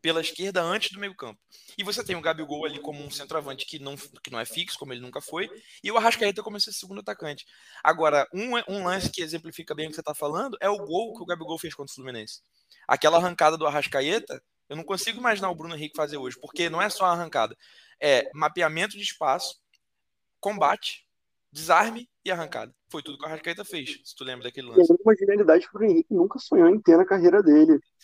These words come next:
Speaker 2: de dar o drible em um espaço curto. O Bruno Henrique é um jogador que necessita de espaços enormes pra ter o jogo bem executado, ou atacar a área como um centroavante. O Bruno Henrique não é efetivo tendo que partir da esquerda contra uma defesa fechada.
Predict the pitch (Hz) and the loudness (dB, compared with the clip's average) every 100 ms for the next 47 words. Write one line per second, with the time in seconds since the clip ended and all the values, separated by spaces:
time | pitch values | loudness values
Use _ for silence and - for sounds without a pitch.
0 | _ - 120 139 143 151 139 139 156 151 | _ -4 2 6 6 8 6 6 6 4
1 | - 143 - - 156 165 - - - 151 | 2 0 0 -2 0 0 -4 -18 -2 0
2 | 135 143 139 143 143 139 139 143 - - | 2 2 4 4 4 4 2 0 -2 -4
3 | - - 127 123 127 - _ _ _ 139 | -2 2 4 4 -2 -4 _ _ _ 8
4 | 147 143 139 143 135 - 135 135 135 131 | 10 10 8 4 -2 -2 -4 0 0 0
5 | 131 127 135 135 131 143 - 170 170 185 | -2 0 2 4 4 2 4 6 6 4
6 | _ _ - - 185 226 - _ _ _ | _ _ 6 10 10 8 -2 _ _ _
7 | _ - 196 - 208 - 170 165 165 185 | _ -2 2 2 4 8 10 10 8 4
8 | 190 202 208 196 196 220 214 196 139 - | 4 4 4 2 2 2 6 6 6 0
9 | _ _ _ _ - 135 151 151 170 196 | _ _ _ _ -4 4 6 6 4 6
10 | 220 - 160 - 156 139 - _ - 139 | 6 6 2 2 -2 -2 -6 _ 2 4
11 | 135 - 139 123 117 104 - _ _ 143 | 2 0 -2 0 0 -2 -6 _ _ -2
12 | - - - 151 147 - 156 147 156 143 | 0 -10 2 4 4 4 4 4 4 2
13 | - 147 143 139 135 135 127 135 - 101 | 2 -2 0 2 0 -2 -6 -8 -4 -6
14 | 98 | -6